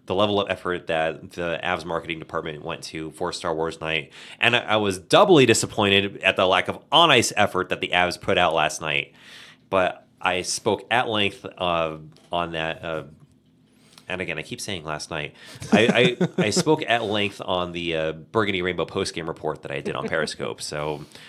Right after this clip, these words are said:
Speaker 1: I won't plug it. It's out there on Periscope. So go ahead and find it, uh, if, uh, if you really wanna hear my thoughts on that. So that's, that's my sports talk in regards to
Speaker 2: <laughs>
Speaker 1: that piece of it. But in terms of the marketing and Star Wars pop culture aspect of it, it was equally disappointing.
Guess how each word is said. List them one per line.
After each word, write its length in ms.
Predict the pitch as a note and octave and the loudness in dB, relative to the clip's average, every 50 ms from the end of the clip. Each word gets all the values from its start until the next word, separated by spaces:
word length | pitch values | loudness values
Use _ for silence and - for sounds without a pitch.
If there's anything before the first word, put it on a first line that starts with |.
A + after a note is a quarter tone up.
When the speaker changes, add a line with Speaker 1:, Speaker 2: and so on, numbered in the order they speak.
| - - - | -20 0 2
Speaker 1:
I 100 | C3 C#3+ | 6 6
won't 160 | D3+ D3 D3 | 6 6 6
plug 220 | - C#3+ C3 B2 | 6 4 6 8
it. 160 | B2 B2 - | 6 6 6
It's 180 | A2+ G#2+ - B2 | 6 4 6 8
out 160 | A2+ G#2+ - | 6 6 8
there 100 | A2+ G#2 | 6 4
on 80 | G2+ G2 | 2 2
Periscope. 460 | G#2 G2+ F#2 F2+ - - F#2+ F2+ - | 4 2 2 2 2 2 0 0 2
So 140 | - - F#2 | 0 -2 0
go 140 | F2 G2 G2 | 2 2 4
ahead 160 | F2+ F#2+ F2+ F2+ | 4 4 2 2
and 100 | F2 - | -2 -2
find 240 | - F#2+ F2+ F2 | 0 2 2 4
it, 260 | F2+ F2+ E2+ - - - F2 | 2 0 0 -2 -6 -10 -10
uh, 160 | E2+ D#2 - | -10 -10 -10
if, 380 | - - G2 F#2 F2+ - - - | -8 -4 -4 -4 -4 -4 -6 -4
uh, 140 | F#2 E2+ D#2 - | -2 -2 -2 -2
if 200 | - - - - | -6 -8 -8 -8
you 540 | F2+ F2+ E2+ E2+ E2 E2+ F2 F2 E2+ F2+ - - - _ | -8 -8 -8 -8 -10 -10 -12 -12 -14 -16 -16 -18 -20 _
really 260 | - F#2 F#2+ F#2 F2+ F2 | -8 -4 -4 -2 -2 -2
wanna 180 | F2 E2+ E2+ D#2+ | -4 -4 -6 -6
hear 140 | D#2+ E2 | -6 -6
my 140 | D#2+ D#2+ D#2 | -6 -6 -6
thoughts 280 | D#2 F2 D#2+ D2+ - - | -4 -4 -4 -4 -6 -8
on 160 | C#2+ C#2+ D2 | -10 -10 -6
that. 280 | C#2 C#2+ C#2 B1+ - - | -6 -6 -6 -8 -10 -12
So 380 | - D2+ D#2+ D#2 D#2 D2+ - - - - - - - - - _ _ _ _ _ _ _ _ _ - | -8 -6 -4 -4 -6 -6 -10 -14 -20 -20 -20 -20 -20 -20 -20 _ _ _ _ _ _ _ _ _ -2
that's, 260 | F#2+ F#2 - - - | -2 -2 0 -2 -8
that's 300 | G#2 - - G2 F#2+ - | -10 -2 -2 -2 0 0
my 100 | G2 F#2 | -4 -4
sports 340 | - - E2+ E2+ E2 - - | -4 -4 -6 -6 -6 -6 -6
talk 300 | - E2+ D#2 D#2 D2+ - - - - - F#2 | -4 -2 -2 -2 -2 -6 -12 -18 -14 -6 -6
in 160 | F2+ F2+ F2 | -4 -4 -4
regards 420 | F2+ F2 E2+ F#2 E2+ E2 F2+ - - - | -4 0 0 2 2 2 2 2 2 0
to 1200 | - F2 - - - - G3+ - - - F#3+ - - - A#3+ - - B3+ C4+ B3 B3+ D4 - - - | 2 2 2 0 2 2 0 0 2 -2 -4 -4 -4 -6 -8 -6 -4 -6 -6 -6 -6 -8 -8 -8 -12
Speaker 2:
<laughs> 0 | C4 - | -14 -6
Speaker 1:
that 320 | - - B2+ C3 C3 - - | 2 4 6 6 6 4 0
piece 260 | - A#2 G#2 - - | -2 -2 -2 -2 -2
of 100 | F#2+ F2 | 0 2
it. 180 | F#2 F2+ F2+ - | 2 2 2 2
But 360 | F#2 F2+ E2+ E2+ - - - - | 2 2 2 0 -4 -8 -12 -10
in 120 | - F#2+ | -10 -8
terms 280 | F2+ - A#2 A2 G2 F#2 | -6 -6 -6 -4 -2 -2
of 100 | F#2+ D#2+ | -2 -2
the 80 | F2 F2 | -2 -2
marketing 540 | F2 F#2+ G2 G2 - G#2+ F#2 F2+ E2+ E2+ | 2 2 2 4 2 2 2 2 2 0
and 220 | D2 E2+ D#2+ D#2+ - | -2 -4 -4 -6 -10
Star 260 | - - G2 F2+ F2 | -4 0 2 2 2
Wars 180 | E2 D#2+ D#2 - | 0 -2 -4 -4
pop 220 | - - D#2+ - | -6 -8 -8 -4
culture 280 | - B2 C3 - A#2+ - | -2 -2 0 0 2 2
aspect 360 | F#2 F#2 - - F2 - - | 2 0 0 -2 -8 -8 -8
of 100 | E2 E2+ | -8 -8
it, 100 | D#2+ - | -6 -4
it 60 | F#2+ | -4
was 160 | F2 E2 D2 | -4 -4 -6
equally 420 | D#2 C#2+ - C#2+ D#2 D#2+ D2+ D2+ D2 | -8 -10 -10 -10 -10 -10 -8 -10 -10
disappointing. 580 | - D#2 - - - - D#2 C2 B1+ B1+ B1+ | -10 -12 -12 -12 -12 -14 -12 -12 -12 -12 -14